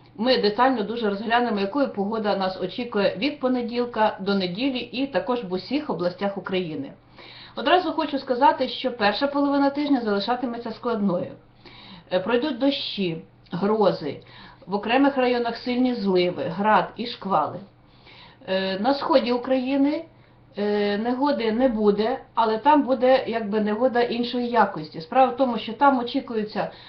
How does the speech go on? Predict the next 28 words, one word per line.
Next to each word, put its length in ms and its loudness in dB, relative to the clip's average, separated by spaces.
малохмарна, 800 2
суха 460 -2
погода 640 -2
вже 180 -4
тривалий 460 0
час 360 -2
і 340 0
з 160 -16
сильною 360 2
спекою 500 0
до 160 -4
плюс 280 -2
тридцяти 400 -4
п'яти 260 -4
градусів. 520 -4
Це 100 0
дуже 280 -2
посилює 420 -4
пожежну 420 -4
небезпеку. 720 -8
Надзвичайно 640 -2
треба 260 -4
бути 220 -6
обережними 540 -2
з 60 -10
вогнем 400 -2
і, 80 -8
звичайно, 460 -2